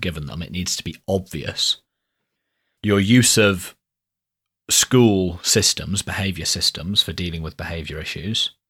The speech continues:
And I also wrote down confidence building. I think this meant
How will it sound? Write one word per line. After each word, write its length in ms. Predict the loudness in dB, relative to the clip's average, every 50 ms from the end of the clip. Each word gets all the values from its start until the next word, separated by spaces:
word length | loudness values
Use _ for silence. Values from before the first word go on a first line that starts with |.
| _ _ _ _ _ _ _ _ _ _ _ _ _ _ _ _ _ _ _ -4
And 140 | 0 2 4
I 60 | 4
also 280 | 4 4 4 4 2 2
wrote 260 | 4 4 2 0 -2
down 280 | -2 -4 -4 -4 -4 -6
confidence 680 | -6 -6 -4 -4 -4 -4 -6 -8 -8 -8 -8 -10 -10
building. 560 | -8 -8 -8 -8 -8 -10 -10 -12 -12 -12 -14 -12
I 120 | -10 -10 -10
think 460 | -10 -6 0 2 2 2 2 -2 -4
this 400 | -2 0 0 2 2 0 0 0
meant 640 | -2 -4 -4 -2 -4 -4 -6 -6 -2 -2 -2 -2